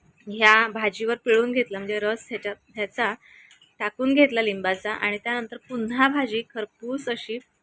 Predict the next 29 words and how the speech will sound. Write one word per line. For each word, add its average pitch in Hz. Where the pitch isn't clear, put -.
परतून 247
घेतली. 254
आता 233
जे 247
आपण 247
दोन 233
चमचे 233
बेसन 220
भाजून 226
घेतलेलं 202
आहे, 196
ते 220
सुद्धा 226
आपल्याला 233
ॲड 214
करायचं 226
आहे, 196
परंतु 240
त्यात 247
आपल्याला 233
दोन 247
चमचे 262
पूर्ण 269
बेसन 254
लागणार 226
नाही, 254
कारण 220
भाजी 214
थोडी 233